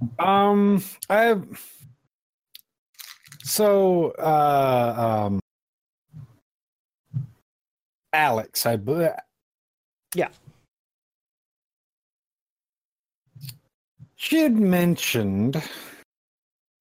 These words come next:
Speaker 1: that she has a particular talent for, which I imagine it's a Cana thing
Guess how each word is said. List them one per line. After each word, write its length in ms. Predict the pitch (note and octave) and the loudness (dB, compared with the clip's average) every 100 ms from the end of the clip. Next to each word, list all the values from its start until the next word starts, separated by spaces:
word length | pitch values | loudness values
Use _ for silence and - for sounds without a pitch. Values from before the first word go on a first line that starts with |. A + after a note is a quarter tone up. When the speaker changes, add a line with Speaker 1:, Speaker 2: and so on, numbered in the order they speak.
| _ _ _ F3+ - - | _ _ _ -18 -18 -4
Speaker 1:
that 220 | F3+ G3 | -2 -2
she 260 | - - C4+ | -2 0 2
has 340 | G#3+ G#3 F#3 | 2 0 0
a 60 | F#3+ | -2
particular 720 | F#3+ E3+ - F3+ E3+ D3+ C#3 - | -4 -6 -2 -2 0 0 0 -4
talent 640 | - C#3+ C3+ C3 C3 B2+ - - | -8 -2 0 0 0 -2 -8 -20
for, 1120 | - C#3 C3 C3 B2+ B2+ B2 A#2+ A#2+ A#2+ A#2 - _ _ _ _ _ | -6 -2 0 2 2 2 2 2 0 0 -2 -8 _ _ _ _ _
which 220 | B2 G2+ | -8 -4
I 120 | G#2+ G#2+ | -2 0
imagine 440 | G#2 G2+ A#2+ G2+ | 0 -2 -2 -6
it's 160 | G#2 A#2+ | -6 -8
a 60 | |
Cana 440 | C#3 - G3 F3 A#2 | -6 -2 2 0 -2
thing 500 | - A2+ G2 C3 | -4 -4 -2 -4